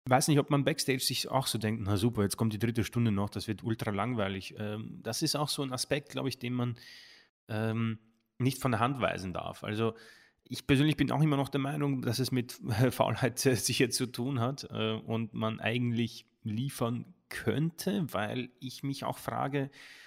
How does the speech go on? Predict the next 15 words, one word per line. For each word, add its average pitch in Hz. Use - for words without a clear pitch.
das 107
Roster 131
ist 117
so 127
unglaublich 127
groß 120
und 101
wenn 113
ich 113
mir 113
vorstelle, 123
wie 107
viele 113
Superstars 127
das, -